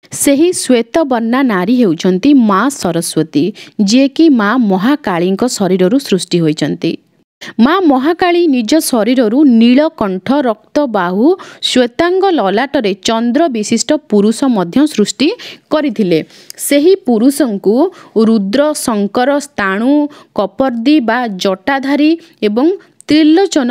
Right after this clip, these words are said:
ନାମରେ ସମ୍ବୋଧନ କରାଗଲା। ସିଏ ହିଁ ଦେବଦେବ ମହାଦେବ। ଦେବଦେବ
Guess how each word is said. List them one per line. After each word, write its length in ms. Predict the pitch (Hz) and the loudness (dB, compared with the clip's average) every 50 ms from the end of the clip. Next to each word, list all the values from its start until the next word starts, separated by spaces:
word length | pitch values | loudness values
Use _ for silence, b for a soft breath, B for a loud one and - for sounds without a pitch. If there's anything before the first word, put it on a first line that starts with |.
| 269 | 0
ନାମରେ 420 | 294 254 214 185 190 190 196 233 320 | 0 0 0 -2 -2 -2 0 0 0
ସମ୍ବୋଧନ 520 | - - 233 196 190 180 190 185 202 202 254 330 | -2 -2 -2 -2 -2 -2 -2 -2 -2 -2 -2 -2
କରାଗଲା। 500 | 320 208 170 165 165 160 156 156 - - - - _ _ _ _ _ _ B B B B B - | -2 -2 -4 -2 -2 -2 -2 -4 -4 -6 -10 -14 _ _ _ _ _ _ B B B B B -10
ସିଏ 340 | - - - 277 302 339 359 | -8 -2 2 2 4 4 4
ହିଁ 200 | 359 277 285 285 311 440 453 285 | 2 2 2 2 2 2 0 2
ଦେବଦେବ 560 | 208 240 233 208 240 269 214 240 208 190 233 330 339 | 2 2 0 0 0 -2 -2 -2 -2 0 0 0 0
ମହାଦେବ। 460 | 240 208 180 202 170 170 170 170 170 160 - - b b b b b - | 0 0 -2 -2 0 0 -2 0 -2 -4 -4 -6 b b b b b 0
ଦେବଦେବ 460 | 196 226 220 233 302 294 320 311 | 0 0 2 0 0 0 0 0